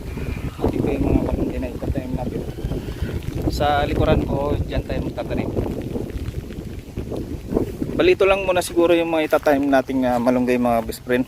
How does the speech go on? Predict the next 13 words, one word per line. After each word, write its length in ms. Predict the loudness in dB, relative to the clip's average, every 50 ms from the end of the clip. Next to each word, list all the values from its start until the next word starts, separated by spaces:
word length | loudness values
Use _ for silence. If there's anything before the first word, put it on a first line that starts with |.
| -4 -12 -20 -20 -20 -18 -8 2
Bali, 400 | 2 4 4 6 4 4 2 0 -2 -8 -18 -20 -20 -20 -20 -20 -20 -20 -20 -20 -20 -20 -20 -20 -20 -18 -18 -18 -18 -18 0 2
pagdikit-dikitan 720 | 4 4 6 4 4 4 2 2 2 2 4 4 4 6 6
na 80 | 6
lang 160 | 6 4 4
siguro 320 | 2 4 4 6 6 8 8
natin 320 | 6 6 6 6 6 6
dito. 240 | 4 4 4 4 4 4 0 -8 -20 -20 -20 -20 -20 -20 -20 -20 -20 -20 -12 -12 -12 -12 -12 -16 -20 -20 -20 -20 -20 -20 -20 -16 -14 -14 -14 -14 -14 -10 -8
Kasi 240 | -8 -4 0 4
sabi 240 | 6 6 6 6 6
nung 320 | 6 6 6 6 6 6 4
kapatid 320 | 2 0 0 0 0 0
ko 240 | 2 2 4 6 6
ay 400 | 6 6 6 4 4 2 2